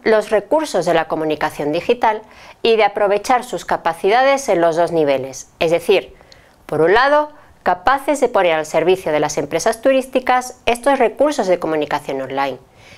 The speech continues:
y, por otro, capaces de ofrecer a los medios de comunicación o a los públicos directamente a través de la red contenidos periodísticos de interés sobre el sector y las actividades económicas, culturales,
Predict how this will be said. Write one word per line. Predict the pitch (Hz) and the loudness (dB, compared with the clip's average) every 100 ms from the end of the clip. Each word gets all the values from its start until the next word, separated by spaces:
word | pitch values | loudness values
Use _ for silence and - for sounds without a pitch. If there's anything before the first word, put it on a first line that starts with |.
| - | -4
y, | 185 175 | -2 0
por | 147 170 | 2 2
otro, | 202 269 311 - - - - | 2 2 2 -2 -18 -20 -2
capaces | 202 185 220 - 185 156 | 0 0 0 -2 -4 -4
de | 160 | -2
ofrecer | - 160 170 | -2 -2 0
a | 165 | 2
los | 151 147 | 0 0
medios | 165 190 185 | 2 4 2
de | 180 | 0
comunicación | 175 156 151 147 143 226 196 - - - - | -2 -4 -4 -4 -2 0 -2 -4 -20 -20 -2
o | 202 202 | 2 2
a | |
los | 190 185 | 2 -2
públicos | - 330 339 277 202 156 | -2 2 2 2 0 0
directamente | 165 156 160 170 240 226 | 0 0 0 2 2 0
a | 151 | -2
través | 156 139 143 | -2 -4 -2
de | 190 | 0
la | 247 | 2
red | 254 226 233 - - - _ | 2 0 -2 -20 -20 -20 _
contenidos | 196 180 175 165 190 277 269 | 0 0 0 2 2 0 0
periodísticos | 202 160 160 156 - 147 - 147 | -2 2 0 0 -6 -8 -8 -2
de | 165 | 0
interés | 156 160 170 226 | 0 0 0 0
sobre | - 165 151 | -2 -2 -2
el | |
sector | - 151 - 254 285 - | -4 -8 0 0 0 -2
y | 190 | 0
las | 160 - | 0 -4
actividades | 151 160 147 147 143 143 | -6 -2 0 0 -2 -4
económicas, | 147 139 135 127 117 - - - - | -10 -8 -8 -10 -12 -18 -20 -20 -16
culturales, | 139 - 170 240 277 285 285 | -14 -4 0 2 2 0 -2